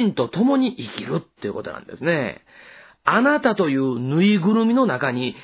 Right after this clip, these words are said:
キリストが入ってきて、代わりに、いや、あなたと共に生きる人生に入ること。これがイエス・キリストを信ずるっていうことなんです。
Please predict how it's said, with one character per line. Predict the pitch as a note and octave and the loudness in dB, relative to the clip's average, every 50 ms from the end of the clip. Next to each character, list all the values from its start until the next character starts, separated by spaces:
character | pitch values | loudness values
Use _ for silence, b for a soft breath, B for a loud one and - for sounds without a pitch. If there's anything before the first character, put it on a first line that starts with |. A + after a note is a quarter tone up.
| B B B | B B B
キ | - - A#3 B3+ | -4 0 2 4
リ | D4 D4 C4 | 4 2 2
ス | - - | 2 2
ト | C4 | 2
が | A#3+ A#3+ A3+ | 2 2 2
入 | E3+ - - - E3 D#3 - | 0 0 0 0 0 0 0
っ | |
て | - F#3 F3+ | 0 0 0
き | E3+ - | 0 2
て、 | F3 C3 G#2 - B B B B B B - | 0 0 0 -2 B B B B B B -2
代 | F#3 A#3+ | 0 2
わ | B3+ C4 | 4 4
り | C4 B3+ | 4 4
に、 | A#3+ A#3+ B3 A#3+ - - | 2 2 0 -2 -2 -2
い | D3+ | -2
や、 | D3 C3 G#2+ - B B B B B B B B B _ _ _ _ | 0 0 -2 -4 B B B B B B B B B _ _ _ _
あ | - F#3 A3+ | 2 4 4
な | B3 C4+ C4+ G#3+ | 4 4 2 4
た | A#3+ A3 G3+ | 2 2 2
と | - C3+ B2+ | 2 -2 -2
共 | - - G3+ C4 C#4 C#4 | 0 2 2 4 4 4
に | C4+ C4+ C4 - - | 4 2 0 -2 -4
生 | D#3 C3+ | -8 -4
き | - F3+ F3 | -2 0 0
る | E3+ E3 C#3+ | 2 0 0
人 | B2+ E3 A3+ A#3+ G#3 | 0 0 0 0 0
生 | - - D3+ C#3+ C#3+ | 0 0 -2 0 0
に | C#3+ B2 | -2 -4
入 | - - B2 C3 C#3 C#3+ | -4 -2 -2 0 0 0
る | D3 C3 | 0 0
こ | - - | 0 0
と。 | C3 C#3+ A2 G2+ - b b b b b b b b _ - | 0 0 -2 -4 -8 b b b b b b b b _ -8
こ | - - G#3 C4+ | 0 4 4 6
れ | C4+ C4 B3+ | 6 6 4
が | B3 A#3 A#3 G3 - B B B B B B | 4 2 2 0 -2 B B B B B B
イ | - D#3 D#3 | 0 0 0
エ | D3+ C#3 | 0 0
ス・ | - - - - | -4 -10 -12 -6
キ | - C3+ | -4 -4
リ | C3+ C3 B2+ | -2 -4 -4
ス | - | -4
ト | - C3 | -4 -4
を | A#2+ A2+ | -2 -4
信 | - - - - C3 C#3 C#3 C#3 C3+ | -4 -8 -8 -6 -4 -4 -4 -4 -4
ず | B2 C#3 | -4 -4
る | D3 C#3+ D#3 D#3+ - | -2 -2 -2 -4 -6
っ | _ _ _ _ _ _ _ - | _ _ _ _ _ _ _ -10
て | - A#2 | -8 -6
い | G#2+ G#2 | -6 -6
う | G2 | -8
こ | - G2+ G2 | -10 -12 -14
と | - - | -14 -16
な | G#2 - | -16 -18
ん | - | -20
で | - | -20
す。 | - - _ _ | -20 -20 _ _